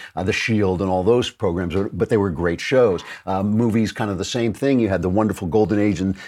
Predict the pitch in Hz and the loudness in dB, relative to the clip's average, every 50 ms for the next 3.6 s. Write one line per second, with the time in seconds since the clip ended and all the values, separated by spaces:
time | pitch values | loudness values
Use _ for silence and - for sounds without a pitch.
0 | - - 98 101 95 85 95 101 101 101 98 101 95 - - - 131 123 117 117 | -8 -4 -2 -2 0 0 0 -2 -2 -2 -4 -6 -8 -4 0 2 2 4 4 2
1 | 110 98 104 101 - - 156 156 139 127 131 123 - - - - - - 107 98 | 2 0 -2 -2 0 4 4 6 6 4 2 0 -2 -6 -14 -10 -4 -2 0 2
2 | 98 95 98 98 98 101 98 - 101 92 - - 104 98 90 82 73 - - - | 2 2 0 0 0 -2 -2 -2 -4 -4 -4 -4 -4 -4 -4 -6 -8 -10 -14 -16
3 | - 104 90 - - - - - 101 95 85 85 | -16 -16 -14 -14 -14 -12 -8 -6 -4 -4 -2 -2